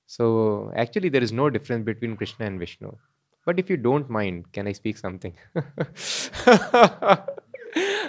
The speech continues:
You tell me. <laughs> Why your Lakshmi?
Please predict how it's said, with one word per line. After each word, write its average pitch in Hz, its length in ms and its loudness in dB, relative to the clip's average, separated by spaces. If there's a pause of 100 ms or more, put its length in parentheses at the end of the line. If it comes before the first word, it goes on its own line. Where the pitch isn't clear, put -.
(560)
You 180 120 0
tell 190 240 4
me. 117 200 2 (520)
<laughs> - 480 -16
Why 123 280 6
your 233 160 6
Lakshmi? 135 640 4